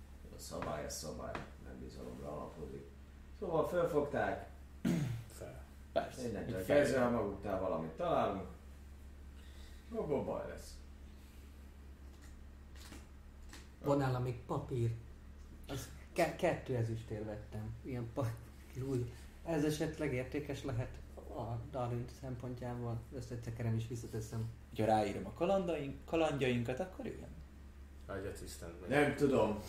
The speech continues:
Speaker 1: Elve-, el-, nem tudom. Elveszi, elveszi, bedobja. Minden adománynak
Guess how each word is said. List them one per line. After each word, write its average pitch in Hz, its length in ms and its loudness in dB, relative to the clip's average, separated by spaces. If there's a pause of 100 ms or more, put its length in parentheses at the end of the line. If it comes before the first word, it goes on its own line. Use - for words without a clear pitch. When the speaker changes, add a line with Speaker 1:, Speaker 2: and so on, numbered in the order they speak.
(160)
Speaker 1:
Elve-, 131 320 6
el-, 131 140 6 (120)
nem 127 100 2
tudom. 175 200 4 (200)
Elveszi, 151 680 10
elveszi, - 640 10 (260)
bedobja. 131 720 10 (800)
Minden 135 340 8
adománynak 101 720 6